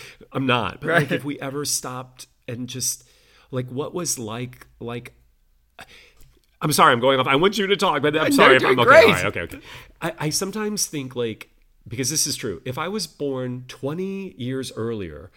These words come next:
Speaker 2: or twenty, you know, this is so good, twenty years later than when I was born,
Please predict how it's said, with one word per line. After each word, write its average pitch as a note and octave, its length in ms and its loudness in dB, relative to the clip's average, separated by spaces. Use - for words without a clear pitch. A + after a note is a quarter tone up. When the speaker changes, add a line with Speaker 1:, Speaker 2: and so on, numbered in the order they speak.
Speaker 2:
or C3+ 80 -6
twenty, A3 540 -10
you G3+ 140 -8
know, A#3+ 60 -6
this C4 320 -2
is G#3+ 120 -2
so A3 220 0
good, F#3+ 340 -8
twenty G3+ 340 -8
years F#3+ 260 -4
later B2+ 360 -6
than A2+ 260 -8
when C3 160 -8
I B2+ 120 -8
was B2 180 -6
born, A2+ 460 -10